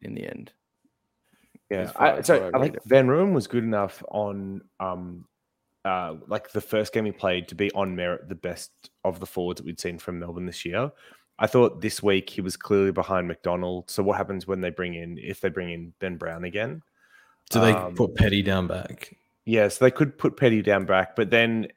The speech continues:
Speaker 2: assuming then, um, J V R then holds then as the third, he's only holding probably, maybe, until Gawn comes back, and then one of J V R,
Speaker 1: Gawn,
Speaker 2: McDonald,
Speaker 1: McDonald, yeah.
Speaker 2: Ben Brown gets dropped. I,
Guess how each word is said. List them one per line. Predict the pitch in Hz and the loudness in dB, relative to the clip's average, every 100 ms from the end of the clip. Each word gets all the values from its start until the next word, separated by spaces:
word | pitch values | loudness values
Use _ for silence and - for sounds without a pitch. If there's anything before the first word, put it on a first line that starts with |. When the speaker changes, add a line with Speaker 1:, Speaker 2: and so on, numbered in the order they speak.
| _ | _
Speaker 2:
assuming | 110 110 - 120 113 113 | 0 0 0 0 0 0
then, | 107 101 98 95 - - | 2 0 0 -6 -8 -6
um, | 98 92 92 | -6 -4 -2
J | 101 98 | 2 2
V | 98 | 4
R | 95 | 4
then | 92 90 | 2 -4
holds | - 92 87 | -2 -2 -2
then | 95 87 90 90 _ - - | -4 -4 -8 -16 _ -14 -8
as | 95 | -8
the | - 92 | -6 -8
third, | - 107 95 92 - | -2 2 4 2 -4
he's | 110 113 | -2 0
only | 117 107 | 0 -4
holding | - 101 101 98 95 95 87 _ | -2 -2 0 -2 -6 -10 -14 _
probably, | 113 101 92 90 82 | 0 0 -2 -4 -6
maybe, | 95 92 85 104 - _ _ | -4 -4 -4 -10 -14 _ _
until | 95 92 101 95 87 | -8 -4 -2 -2 -2
Gawn | 90 101 98 | 0 0 0
comes | 98 90 80 | -2 -2 -4
back, | 85 90 95 | -4 -4 -2
and | 98 95 | -4 -2
then | 95 92 | -2 0
one | 92 92 | 0 0
of | 92 85 _ _ _ _ _ _ _ _ | -2 -6 _ _ _ _ _ _ _ _
J | 101 95 | 0 0
V | 92 | 2
R, | 92 87 87 | 2 2 0
Speaker 1:
Gawn, | |
Speaker 2:
McDonald, | 87 - 92 90 87 104 104 | -4 -4 -2 0 -2 -4 -6
Speaker 1:
McDonald, | 107 - | -10 -12
yeah. | 101 101 104 _ _ _ | -12 -12 -14 _ _ _
Speaker 2:
Ben | 95 90 | -2 2
Brown | 92 90 | 0 0
gets | 90 80 - | -4 -10 -8
dropped. | - 90 95 - - - - - - | -2 0 0 -6 -16 -16 -20 -20 -8
I, | 107 | -4